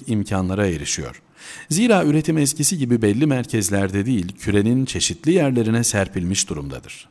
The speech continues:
Hal böyle olunca Amerika'nın başlattığı ticaret savaşından galip çıkması düşünülemez. Bu savaşta elbette maliyet oluşacaktır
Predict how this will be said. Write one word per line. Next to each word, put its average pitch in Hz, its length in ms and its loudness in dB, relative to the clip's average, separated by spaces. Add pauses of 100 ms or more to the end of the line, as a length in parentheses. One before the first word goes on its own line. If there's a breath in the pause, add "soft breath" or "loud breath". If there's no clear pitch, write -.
Hal 117 240 2
böyle 123 220 4
olunca 170 580 0
Amerika'nın 120 600 2
başlattığı 95 580 -2
ticaret 87 460 -4
savaşından 98 600 0
galip 95 360 -4
çıkması 110 520 -2 (360 loud breath)
düşünülemez. 92 720 -2 (500 loud breath)
Bu 147 180 -2
savaşta 95 600 -2 (220)
elbette 117 540 0
maliyet 82 540 -4
oluşacaktır 123 680 -4